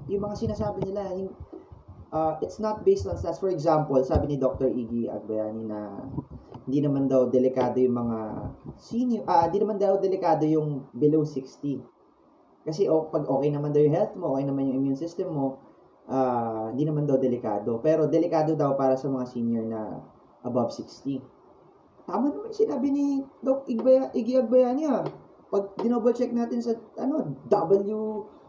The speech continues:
H O, pag dino-, double check natin sa D O H, pag dinoble check natin sa C D C,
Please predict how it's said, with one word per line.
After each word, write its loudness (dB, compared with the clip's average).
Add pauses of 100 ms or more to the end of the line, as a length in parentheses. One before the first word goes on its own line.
(120)
H 4
O, 0
pag 4
dino-, 6
double 6
check -4
natin -6
sa 0
D -2
O 6
H, 0 (160)
pag 0
dinoble 2
check 0
natin -8
sa -18
C -8
D -4
C, 0